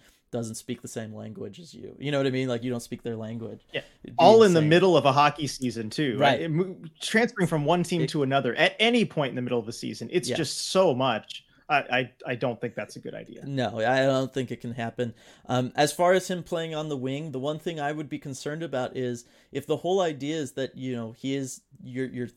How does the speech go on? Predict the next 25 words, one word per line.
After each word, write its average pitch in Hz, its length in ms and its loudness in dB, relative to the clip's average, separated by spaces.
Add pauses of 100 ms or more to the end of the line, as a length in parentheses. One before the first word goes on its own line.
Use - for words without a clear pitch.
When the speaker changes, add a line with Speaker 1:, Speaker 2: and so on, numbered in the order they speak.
Speaker 1:
you're 110 280 -10 (140)
doing 190 240 2
the 196 80 0
long-term 170 580 -4
plan, 123 500 -8 (320)
and 123 140 -6
the 127 60 -2
long-term 160 420 -2
plan 151 280 -2
says, 139 280 -2
"Hey, 139 240 2
at - 160 -4
some 151 140 -4
point, 151 240 -4
this 139 140 -6
guy's 151 200 0
gonna 147 120 -10
be 139 120 -6
our 123 100 -2
number 135 260 -6
two 143 180 -8
center 131 300 -8
behind 135 340 -6
Matty 135 220 -6
Beniers, 117 480 -8